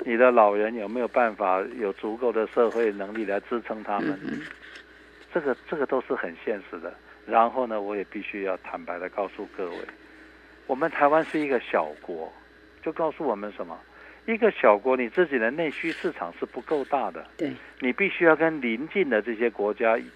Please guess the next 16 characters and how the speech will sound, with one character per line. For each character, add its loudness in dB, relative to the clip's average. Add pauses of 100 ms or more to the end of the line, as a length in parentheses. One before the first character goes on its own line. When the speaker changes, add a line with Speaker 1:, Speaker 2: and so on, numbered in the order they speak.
Speaker 1:
产 -2
生 -6
一 -6
个 0 (600)
伙 2
伴 6
关 -2
系。 -18
Speaker 2:
嗯 -4
哼。 -10 (480)
Speaker 1:
可 4
是 -2
我 4
们 -2
邻 -2
近 -6